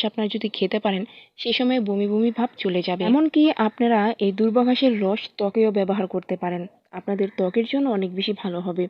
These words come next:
এই দূর্বা ঘাসের রস চুলের গোড়ায় ব্যবহার করলে চুলের গোড়া অনেক বেশি মজবুত করতে সাহায্য করে। যাদের চুল ঝরার সমস্যা রয়েছে, সেই চুল ঝরা বন্ধ করতে পারে, চুলের গোড়া ভীষণ মজবুত করে, আর মাথার ত্বকের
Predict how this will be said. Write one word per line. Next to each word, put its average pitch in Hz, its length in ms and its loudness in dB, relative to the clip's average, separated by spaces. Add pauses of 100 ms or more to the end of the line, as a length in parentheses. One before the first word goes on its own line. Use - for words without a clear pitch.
(360)
এই 220 80 4
দূর্বা 208 320 2
ঘাসের 240 360 4
রস 185 280 2 (120)
চুলের 226 320 4
গোড়ায় 226 280 4
ব্যবহার 196 380 2
করলে 196 340 2 (360)
চুলের 254 300 4
গোড়া 254 200 2 (140)
অনেক 202 280 0 (120)
বেশি 185 260 0
মজবুত 190 420 0
করতে - 280 -4
সাহায্য 185 440 -4
করে। 185 260 0 (100)
যাদের 185 380 -2
চুল 269 220 0
ঝরার 269 300 2
সমস্যা 240 400 2
রয়েছে, 233 320 2
সেই 220 240 -2
চুল 202 220 -4
ঝরা 214 280 -2
বন্ধ 180 300 -4
করতে 196 280 -6
পারে, 185 240 0 (440)
চুলের 277 300 2
গোড়া 277 200 4 (140)
ভীষণ 233 440 0
মজবুত 190 480 -2
করে, 175 240 0 (420)
আর 175 220 0 (180)
মাথার 202 360 0
ত্বকের 262 240 -2